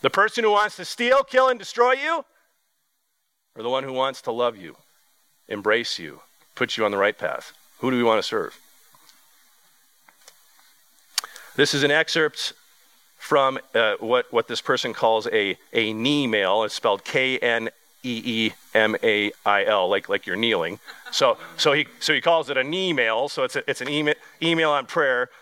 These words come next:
Uh, my good friend Al, Al Whittinghill, who works with Ambassadors for Christ. But this came, this came so timely.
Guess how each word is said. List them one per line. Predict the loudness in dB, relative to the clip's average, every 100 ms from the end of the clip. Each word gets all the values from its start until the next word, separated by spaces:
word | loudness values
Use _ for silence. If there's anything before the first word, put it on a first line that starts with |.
| -8
Uh, | 0 0
my | 0
good | -2 0 0 -2
friend | -4 -2 0
Al, | 0 0 -2 -2
Al | 0 0
Whittinghill, | -4 -8 -4 0 0
who | 0
works | -2 -2 -4
with | -4
Ambassadors | -2 0 0 -2 -8
for | -10 -4
Christ. | 0 0 0
But | -4 -4 -4
this | -2
came, | 0 0 0 -2
this | -2 -2
came | 0 -2
so | 0 0 -2
timely. | 0 0 0 -2